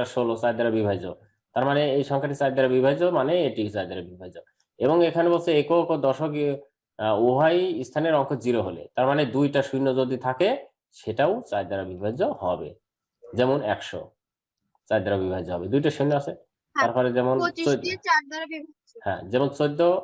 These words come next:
Speaker 1: চার দ্বারা বিভাজ্য নয়, কিন্তু এখানে যদি দুইটা শূন্য দেওয়া যায় তাহলে চার দ্বারা বিভাজ্য। বুঝতে পেরেছো?
Speaker 2: হ্যাঁ।
Speaker 1: এই হচ্ছে অঙ্ক। এখন তুমি খেয়াল করো, দেখো এই যে এখানে খেয়াল করো, পাঁচ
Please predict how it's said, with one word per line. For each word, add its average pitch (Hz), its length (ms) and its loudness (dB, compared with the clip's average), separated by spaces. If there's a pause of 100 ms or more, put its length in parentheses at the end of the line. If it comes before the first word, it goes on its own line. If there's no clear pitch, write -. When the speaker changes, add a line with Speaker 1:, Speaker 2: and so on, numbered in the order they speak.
(120)
Speaker 1:
চার 127 180 0
দ্বারা 120 160 0
বিভাজ্য 117 360 0
নয়, 98 320 2
কিন্তু 113 260 -8
এখানে 127 240 -4
যদি 123 140 0
দুইটা 113 260 -2
শূন্য 110 280 -2
দেওয়া 104 220 2
যায় 143 160 2
তাহলে 95 240 0
চার 87 160 -6
দ্বারা 87 160 -10
বিভাজ্য। 87 340 -10 (720)
বুঝতে 110 160 -4
পেরেছো? 202 320 2
Speaker 2:
হ্যাঁ। - 240 -20 (840)
Speaker 1:
এই 127 200 4
হচ্ছে 101 320 -8 (200)
অঙ্ক। 98 260 -4 (520)
এখন 120 200 -2
তুমি 139 180 2
খেয়াল 127 240 0
করো, 139 220 0 (100)
দেখো 117 260 -4
এই 127 140 4
যে 117 80 0
এখানে 110 240 -4
খেয়াল 101 200 -4
করো, 131 180 2 (2500)
পাঁচ 120 380 4